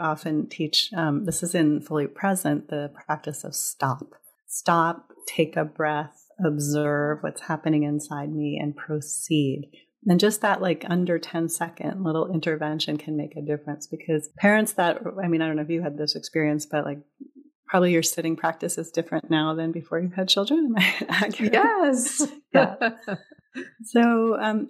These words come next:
Speaker 1: so it's, so it's, like, these little glimpses throughout the day to help you stay centered, so that you model it, so that you don't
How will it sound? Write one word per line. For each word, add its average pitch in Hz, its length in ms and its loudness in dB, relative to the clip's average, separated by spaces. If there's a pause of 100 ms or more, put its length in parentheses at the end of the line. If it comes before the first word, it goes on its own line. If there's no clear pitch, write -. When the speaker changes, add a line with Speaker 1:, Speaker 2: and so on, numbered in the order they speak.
(140)
Speaker 1:
so 262 200 2
it's, 247 260 0
so 262 140 2
it's, 247 180 -2
like, 214 180 -6
these 220 220 -2
little 294 720 -8 (340)
glimpses 196 800 2 (100)
throughout 190 420 2
the 180 120 -4
day 175 320 -4
to 190 100 -2
help 190 360 -10
you 202 180 2
stay 185 340 0
centered, 170 480 -4
so 185 160 -4
that 185 140 -2
you 196 100 2
model 196 460 2
it, 185 200 0
so 220 140 -6
that 247 140 -6
you 262 100 -2
don't 285 300 -2